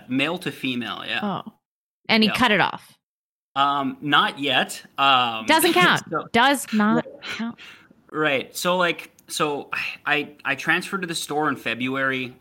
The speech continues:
Speaker 1: um, got kinda comfortable. Uh, I transferred there specifically because I'm,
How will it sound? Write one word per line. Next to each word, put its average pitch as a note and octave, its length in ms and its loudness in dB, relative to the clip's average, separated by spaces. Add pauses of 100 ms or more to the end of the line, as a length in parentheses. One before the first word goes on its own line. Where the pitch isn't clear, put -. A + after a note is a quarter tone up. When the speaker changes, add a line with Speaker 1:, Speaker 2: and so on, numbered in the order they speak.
Speaker 1:
um, A2+ 280 -6
got C#3+ 240 2
kinda D3+ 220 2
comfortable. C3 800 -4
Uh, A2 320 -4 (260)
I C3 80 0
transferred F3 420 -2
there D3+ 120 -2
specifically C3 480 -8
because A#2+ 320 -6
I'm, A#2+ 260 -4